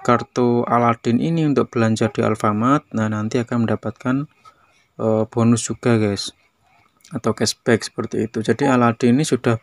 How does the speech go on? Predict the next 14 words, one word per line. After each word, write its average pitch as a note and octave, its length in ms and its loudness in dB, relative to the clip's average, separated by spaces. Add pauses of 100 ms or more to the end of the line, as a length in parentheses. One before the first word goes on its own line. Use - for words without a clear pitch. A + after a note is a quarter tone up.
(140)
bekerja A#2 720 0
sama A#2 400 0
dengan A#2+ 400 -2 (720)
Alfamart, A2+ 640 0
guys. G#2 460 -4
Jadi A2+ 180 -6
kalian A#2 320 2
bisa G#2+ 300 -4
cek C#3+ 480 0 (720)
ke - 80 -10
Alfamart. A#2 720 0
Jadi A#2+ 160 -2
untuk B2 320 2
nabung, B2+ 720 2